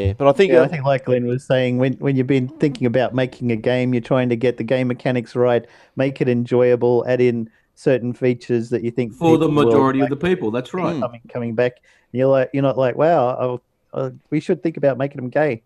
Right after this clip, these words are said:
Speaker 1: Yeah, you're
Speaker 2: Just
Speaker 1: just not
Speaker 2: not,
Speaker 1: thinking
Speaker 2: doesn't come
Speaker 1: about
Speaker 2: into
Speaker 1: it.
Speaker 2: your
Speaker 3: Well,
Speaker 2: thoughts.
Speaker 3: look,
Speaker 2: You're like,
Speaker 3: there is
Speaker 2: "What,
Speaker 3: one.
Speaker 2: what,
Speaker 3: Look, I'll tell you what.
Speaker 2: like"
Speaker 3: If the guy's that, that upset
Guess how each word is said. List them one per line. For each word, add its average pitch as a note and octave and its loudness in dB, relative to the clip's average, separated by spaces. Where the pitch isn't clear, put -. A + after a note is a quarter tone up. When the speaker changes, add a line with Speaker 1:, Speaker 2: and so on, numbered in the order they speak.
Speaker 1:
Yeah, A#2 -2
you're D#3+ -6
Speaker 2:
Just F3+ 0
Speaker 1:
just - -12
not D3+ 0
Speaker 2:
not, D3 4
Speaker 1:
thinking D#3+ 4
Speaker 2:
doesn't F3 -4
come C#3 2
Speaker 1:
about A2 0
Speaker 2:
into G#2 0
Speaker 1:
it. - -2
Speaker 2:
your C#3 -4
Speaker 3:
Well, F3+ -8
Speaker 2:
thoughts. E3 2
Speaker 3:
look, F#3 -2
Speaker 2:
You're C3+ -10
like, D3 4
Speaker 3:
there F#3+ 2
is A#3+ 2
Speaker 2:
"What, G#3+ -4
Speaker 3:
one. E3+ 0
Speaker 2:
what, C#3 -4
Speaker 3:
Look, D3+ 4
I'll C#3+ 2
tell F3 2
you C3 2
what. A2+ -2
Speaker 2:
like" C3 -4
Speaker 3:
If C3+ -6
the E3 -4
guy's F3+ 2
that, C#3+ -2
that B2 4
upset G#2 -2